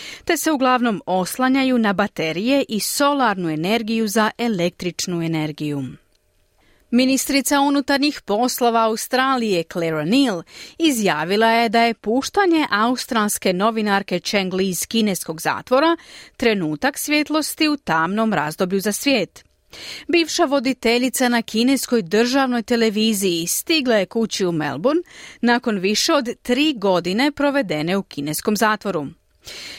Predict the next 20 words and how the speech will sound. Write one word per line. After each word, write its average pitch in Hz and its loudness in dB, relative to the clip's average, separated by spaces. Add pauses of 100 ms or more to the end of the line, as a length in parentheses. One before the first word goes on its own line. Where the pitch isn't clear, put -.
Kinesko 269 0
ministarstvo 277 0
vanjskih 190 -2
poslova 277 2
priopćilo 262 -2
je 277 4
da 220 2
ju 202 0
je 180 -2
sud 277 -2
u 233 2
Pekingu 247 0
osudio 254 0
na 240 2
dvije 170 0
godine 277 2
i 262 0
jedanaest 240 0
mjeseci 208 -2
zatvora 233 0